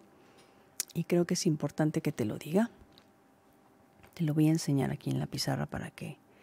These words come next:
te aprendas solamente esta palabra, solo por curiosidad.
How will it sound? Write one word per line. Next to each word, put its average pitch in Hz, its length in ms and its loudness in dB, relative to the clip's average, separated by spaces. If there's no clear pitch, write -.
te 190 80 6
aprendas 233 340 8
solamente 269 460 10
esta 240 180 10
palabra, 208 560 12
solo 220 320 8
por 185 400 10
curiosidad. - 600 6